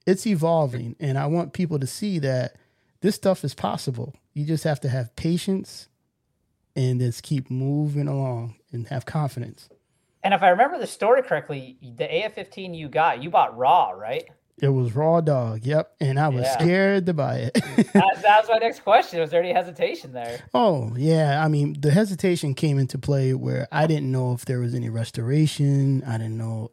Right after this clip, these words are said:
Speaker 1: anything, you know, and then I'm going by pictures. So am I being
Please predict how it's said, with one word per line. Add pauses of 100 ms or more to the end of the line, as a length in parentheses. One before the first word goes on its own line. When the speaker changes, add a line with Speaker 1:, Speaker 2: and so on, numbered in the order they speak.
(140)
Speaker 1:
anything,
you
know,
and
then
I'm
going
by
pictures.
So (400)
am
I
being